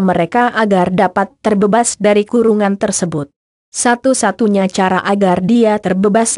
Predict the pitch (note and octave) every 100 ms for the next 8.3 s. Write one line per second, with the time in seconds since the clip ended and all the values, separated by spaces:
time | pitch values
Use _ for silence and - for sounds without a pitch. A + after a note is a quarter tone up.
0 | - G3 A3 G3+ G3+ G#3 G3 G#3 A3+ A3
1 | - G3+ F#3 F#3 F#3+ G3 G3 G#3 G3+ G#3
2 | G#3 E3+ F#3+ G#3 A#3+ A3+ G#3 A3 G#3+ G3+
3 | - G#3+ G#3 A3 G#3+ A#3+ A#3+ A3+ G3 F3
4 | E3+ - G3 G#3+ G#3 D#3 C#3 - _ _
5 | _ G3 F#3 - A3 G#3 F3 G#3+ - G3
6 | G3+ G3 - A3 A3 A#3 A3 - F#3 E3+
7 | F#3 E3 F3+ B3+ A#3+ G3 - G3 G#3 G#3+
8 | G3+ F#3 D#3